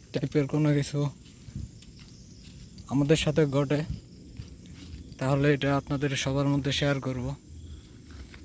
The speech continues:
এদিক দিয়ে নাকি ভৌতিক টাইপের আরও কেমন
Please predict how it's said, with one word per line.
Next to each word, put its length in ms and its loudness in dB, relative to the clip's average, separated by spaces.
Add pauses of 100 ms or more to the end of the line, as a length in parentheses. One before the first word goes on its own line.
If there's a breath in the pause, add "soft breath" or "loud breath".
(2250)
এদিক 240 0
দিয়ে 220 6
নাকি 280 4
ভৌতিক 460 0
টাইপের 280 2
আরও 220 2
কেমন 460 2